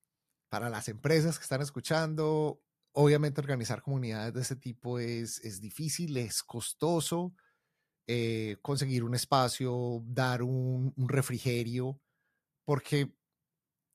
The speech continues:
en, en países como Colombia o en otros países de Latinoamérica, hay personas que salen de trabajar o que salen de estudiar y van a estos eventos, a estos meetups seis, siete de la noche, que son de bajos recursos,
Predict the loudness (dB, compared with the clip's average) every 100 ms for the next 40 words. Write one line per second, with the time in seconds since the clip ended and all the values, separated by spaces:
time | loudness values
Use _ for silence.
0 | _ 0 0 2 2 4 4 4 2 -2
1 | -2 -2 2 2 2 2 2 2 0 -2
2 | -2 0 0 0 -2 -2 -4 -4 -4 -6
3 | -6 -6 -6 _ _ _ _ _ _ _
4 | _ _ 4 6 6 4 2 2 2 4
5 | 4 6 4 2 4 4 6 6 6 2
6 | -2 -6 -2 0 2 2 0 0 0 0
7 | 2 4 4 2 -2 -6 -4 0 0 0
8 | -2 -2 -2 0 -2 -2 -2 0 0 -2
9 | -2 -4 -4 -2 -2 -4 -4 -2 -2 -4
10 | -4 -2 -2 -4 -6 -4 -2 -2 -2 -2
11 | -2 -4 -4 _ _ _ _ _ _ _
12 | _ _ _ 2 2 4 2 2 2 4
13 | 2 0 -6 -6 -8 -10